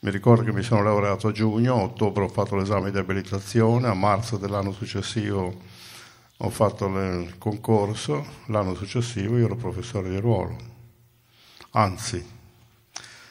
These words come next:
prima ancora di laurearmi, siccome non c'erano insegnanti, io ho fatto un anno di insegnamento in un liceo, quando ancora non ero laureato. Il futuro era lì, pronto ad aspettarmi.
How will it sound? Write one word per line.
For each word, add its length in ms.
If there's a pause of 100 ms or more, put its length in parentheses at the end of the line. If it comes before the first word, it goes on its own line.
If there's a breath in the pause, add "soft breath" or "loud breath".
(140 loud breath)
prima 240
ancora 340
di 80
laurearmi, 760
siccome 320
non 160
c'erano 300
insegnanti, 680
io 180
ho 20
fatto 300
un 80
anno 180
di 80
insegnamento 640
in 60
un 140
liceo, 560 (200)
quando 240
ancora 340
non 220
ero 180
laureato. 480
Il 80
futuro 560
era 360
lì, 260
pronto 480
ad 80
aspettarmi. 840